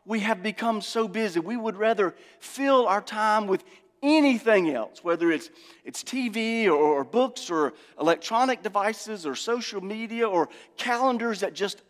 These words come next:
overflow with appointments and responsibilities and other people, because we realize that if we're going to, to stop, if we're gonna pause to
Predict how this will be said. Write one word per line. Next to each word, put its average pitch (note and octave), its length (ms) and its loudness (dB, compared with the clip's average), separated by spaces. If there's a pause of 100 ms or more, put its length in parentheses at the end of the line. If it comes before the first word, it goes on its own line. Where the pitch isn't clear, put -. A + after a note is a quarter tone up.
overflow G#3+ 720 2
with G3 200 -2 (320)
appointments A#3+ 560 0
and D#3+ 80 -6
responsibilities A3 1040 -4
and F3+ 260 -4
other G3 300 0
people, B3 340 -12
because G#3+ 340 -6 (300)
we A3+ 80 -18
realize G#3 460 -10 (2500)
that F3 240 -10
if E3 200 -12
we're E3 80 -14
going F#3 300 -8
to, C#3 400 -12 (120)
to - 100 -20
stop, A2 440 -20 (2250)
if - 60 -20
we're D3+ 140 -16
gonna C#3 60 -14
pause A#2 680 -8
to A2 200 -16